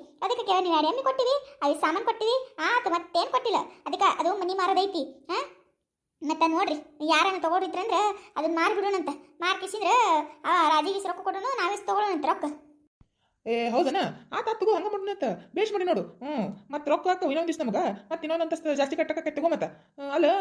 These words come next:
Speaker 2: ಮತ್ತ, ಆ, ರಾಜವನ್ ಮನೆಗೆ ಏನಂದಿಲ್ಲ? ಮತ್ತ್ ಆಸ್ತಿ ತೊಗೊಂಡಿದ್ದಕ್ಕ?
Speaker 1: ಅಯ್ಯ, ಏನಂದಾರ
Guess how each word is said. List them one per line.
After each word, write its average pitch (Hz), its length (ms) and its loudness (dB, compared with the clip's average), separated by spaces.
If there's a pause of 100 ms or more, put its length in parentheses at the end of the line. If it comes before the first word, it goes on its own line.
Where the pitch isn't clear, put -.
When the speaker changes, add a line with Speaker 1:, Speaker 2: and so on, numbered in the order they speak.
Speaker 2:
ಮತ್ತ, 330 120 -4 (580)
ಆ, 220 180 0
ರಾಜವನ್ 294 280 0
ಮನೆಗೆ 349 200 -2
ಏನಂದಿಲ್ಲ? 311 380 0
ಮತ್ತ್ 320 140 -2
ಆಸ್ತಿ 311 160 -6
ತೊಗೊಂಡಿದ್ದಕ್ಕ? 392 300 -2 (600)
Speaker 1:
ಅಯ್ಯ, 330 400 6
ಏನಂದಾರ 330 280 2